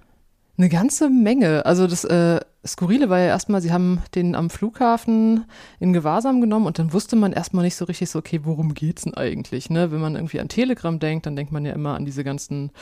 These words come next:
weiß ich nicht, Verschwörungsideologen oder dass man sich da relativ schnell ein Koks-Taxi bestellen kann. Das heißt, es lag schon mal so nah, ja, irgendwas mit Telegram und die arbeiten ja auch nicht so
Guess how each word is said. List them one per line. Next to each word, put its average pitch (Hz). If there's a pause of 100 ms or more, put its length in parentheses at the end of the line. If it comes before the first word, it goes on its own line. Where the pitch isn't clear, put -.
(840)
weiß 139
ich 139
nicht, 143
Verschwörungsideologen 151
oder 143
dass 151
man 160
sich 151
da 147
relativ 147
schnell 156
ein 175
Koks-Taxi -
bestellen 147
kann. 143
Das 139
heißt, 147
es 151
lag 156
schon 196
mal 175
so 160
nah, 165
ja, 160
irgendwas 175
mit 170
Telegram 185
und 156
die 175
arbeiten 165
ja 160
auch -
nicht 180
so 165